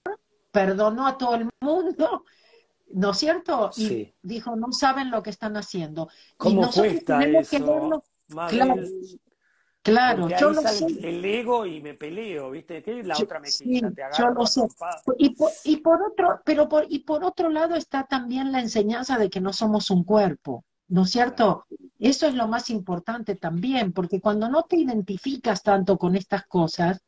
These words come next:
Speaker 1: también la vida se te hace un poco diferente, no sé si más fácil, pero sí diferente, la empiezas a percibir de una forma diferente.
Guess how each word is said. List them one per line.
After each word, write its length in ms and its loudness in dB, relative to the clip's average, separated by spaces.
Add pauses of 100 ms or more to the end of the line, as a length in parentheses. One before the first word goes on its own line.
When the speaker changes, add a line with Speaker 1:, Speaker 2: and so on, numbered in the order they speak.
(440)
Speaker 1:
también 560 4
la 140 4
vida 240 2
se 160 -6
te 100 -4
hace 180 -4
un 80 -2
poco 540 -2
diferente, 720 2
no 140 2
sé 160 0
si 160 -4
más 220 -2
fácil, 400 -4
pero 200 0
sí 200 -2
diferente, 640 -2
la 80 6
empiezas 640 0 (260)
a 180 -2
percibir 600 2
de 80 -2
una 160 -6
forma 340 -8
diferente. 640 -10